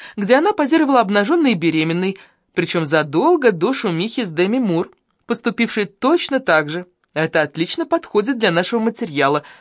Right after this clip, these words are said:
Мы же делаем упор на северной оригинальности.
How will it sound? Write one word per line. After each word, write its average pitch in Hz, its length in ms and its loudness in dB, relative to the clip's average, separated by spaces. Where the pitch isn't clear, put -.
Мы 156 140 -4
же 139 120 -6
делаем 147 360 -2
упор 156 340 -4
на 143 400 0
северной 147 640 0
оригинальности. 147 840 -2